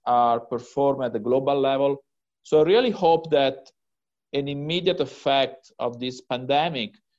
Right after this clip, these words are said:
will be to have a truly global data sharing and truly global initiatives to fight diseases together.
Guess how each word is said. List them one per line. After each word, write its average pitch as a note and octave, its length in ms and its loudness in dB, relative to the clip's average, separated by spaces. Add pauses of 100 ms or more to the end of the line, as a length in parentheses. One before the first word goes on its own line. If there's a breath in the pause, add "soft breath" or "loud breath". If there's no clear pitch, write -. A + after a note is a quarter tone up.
(220)
will C3 240 -4
be C#3 360 0
to C#3+ 140 -4
have B2 760 0 (380)
a B2 100 0
truly E3 640 0
global C3 840 2
data C#3 360 -2
sharing A#2+ 680 -4
and A#2+ 140 -8 (140)
truly E3 300 -2
global C3 460 -2
initiatives A#2+ 840 -10 (1000)
to C#3+ 120 -4
fight E3+ 500 -2
diseases A2 560 -10
together. F2 480 -8